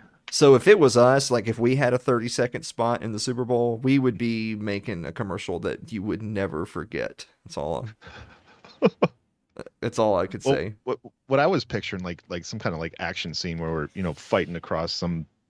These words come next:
Speaker 2: area and we're fighting all these other podcasts, and finally we, we reign supreme and we sit down at our desk and we have the whole studio set up, and then I hit the wrong button and fuck it up and the commercial ends.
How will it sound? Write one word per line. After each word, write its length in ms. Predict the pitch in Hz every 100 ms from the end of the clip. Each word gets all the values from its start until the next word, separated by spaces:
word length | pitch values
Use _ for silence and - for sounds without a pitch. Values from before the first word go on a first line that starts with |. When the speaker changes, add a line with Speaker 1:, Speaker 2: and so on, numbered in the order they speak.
| -
Speaker 2:
area 440 | 95 92 90 90
and 140 | 87 85
we're 80 |
fighting 280 | 85 107 90
all 140 | 92 95
these 180 | 92
other 200 | 90 90
podcasts, 720 | 85 - 95 87 - 90 87 -
and 120 | 85
finally 280 | 98 92 90
we, 300 | 85 87 87 - _ _ _ _ _ -
we 120 | 98
reign 280 | 90 104 98
supreme 500 | 101 90 104 98 98
and 100 | 90
we 60 |
sit 240 | 87 - -
down 220 | 98 95
at 100 | 92
our 100 | 85
desk 420 | 80 92 92 - 90
and 200 | 85 78
we 60 |
have 140 | 87 80
the 60 |
whole 180 | 92 90
studio 400 | - 101 90 90
set 240 | 87 90 90
up, 160 | 82
and 140 | 85 87
then 80 |
I 100 | 85
hit 160 | 85 90
the 80 | 80
wrong 180 | 78 87
button 220 | 85 69
and 140 | 78
fuck 180 | 76 80
it 60 | 78
up 140 | 78
and 100 | 80
the 80 | 76
commercial 420 | - 73 76 76
ends. 240 | 76 85